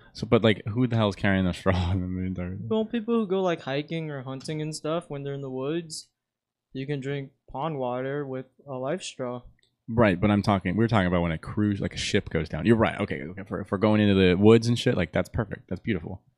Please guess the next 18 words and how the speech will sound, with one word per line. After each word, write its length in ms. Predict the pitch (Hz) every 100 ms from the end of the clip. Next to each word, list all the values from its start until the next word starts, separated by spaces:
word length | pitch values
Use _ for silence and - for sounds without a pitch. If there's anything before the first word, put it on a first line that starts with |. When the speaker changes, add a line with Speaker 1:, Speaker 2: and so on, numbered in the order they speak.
| _ _ _
Speaker 1:
But 200 | 117 107
how 140 | 120 135
many 120 | 139
people 200 | 123 117
are 60 | 110
going 180 | 104 104
on 80 | 98
a 40 |
cruise 240 | 87 101 101
ship 300 | 85 80 - - _ _ _ _ -
and 140 | 92
then 140 | 92
just 160 | 85 85 _ -
bringing 260 | 92 92
their 220 | 87 87 85 104
<laughs> 100 | 87
water 320 | 104 101 104 - _
filter 420 | - 117 104 113